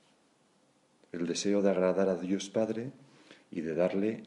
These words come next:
alegrías, como lo hizo Jesús. Amarle, ¿cuántas veces, no? En, ayer yo celebraba un bautizo, ¿no? Y, y el evangelio, eh,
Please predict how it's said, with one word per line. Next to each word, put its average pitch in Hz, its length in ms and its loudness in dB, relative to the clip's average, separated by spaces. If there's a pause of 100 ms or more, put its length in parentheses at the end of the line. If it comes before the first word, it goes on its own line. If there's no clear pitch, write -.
alegrías, 76 800 -4 (520)
como 87 260 2
lo 82 140 2
hizo 104 280 -4
Jesús. - 580 -12 (1200)
Amarle, 95 440 0 (380)
¿cuántas 95 260 -2
veces, 87 280 -4
no? 113 200 -2
En, 85 160 -6 (240)
ayer 85 240 0
yo 90 120 -4
celebraba 87 420 0
un 85 80 -4
bautizo, 85 420 0
¿no? 123 160 0
Y, 95 140 -2
y 85 120 -6
el 80 100 -4
evangelio, 85 680 -2 (420)
eh, 85 320 -2